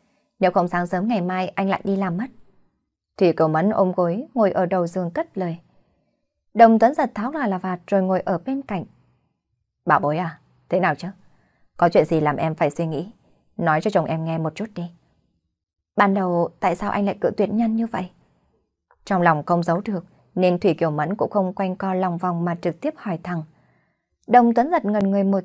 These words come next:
chút rồi sau đó nhằm chằm cô. "Làm sao em biết cô ấy chứ? Có ai đã nói lung tung trước mặt em sao? Là người trong nhà đã nói hưu nói vượn cái gì với cô sao?" "Là Nguyệt Nha và mẹ nói cho em biết sao?" "Ai nha,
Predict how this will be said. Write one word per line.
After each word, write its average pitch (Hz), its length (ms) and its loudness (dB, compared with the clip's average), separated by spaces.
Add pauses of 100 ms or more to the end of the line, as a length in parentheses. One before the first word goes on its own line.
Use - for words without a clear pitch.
chút 320 140 -8 (240)
rồi 214 180 2
sau 277 180 -6
đó 240 160 -6
nhằm 254 300 -4
chằm 170 260 -6
cô. 247 240 -10 (960)
"Làm 160 200 2
sao 156 260 0
em 165 120 0
biết 196 140 -2
cô 170 80 -2
ấy 156 120 0
chứ? 190 140 -12 (840)
Có 160 100 6
ai 156 220 2
đã 151 80 0
nói 160 140 0
lung 170 140 0
tung 165 220 -2
trước 226 160 -6
mặt 165 120 -4
em 165 180 -6
sao? 170 240 -10 (800)
Là 170 160 6
người 156 220 0
trong 175 220 -2
nhà 160 160 0
đã 160 140 0
nói 170 180 0
hưu 185 180 0
nói 175 220 -2
vượn - 180 0
cái 214 160 -4
gì 214 160 0
với 175 260 -4
cô 240 160 -8
sao?" 233 260 -10 (1000)
"Là 185 420 0
Nguyệt 202 220 -2
Nha 220 200 -6 (360)
và 190 120 2
mẹ 170 160 -2
nói 170 200 -2
cho 240 100 -4
em 220 80 -2
biết 269 140 -6
sao?" 233 200 -10 (1300)
"Ai 175 160 -2
nha, 185 300 -4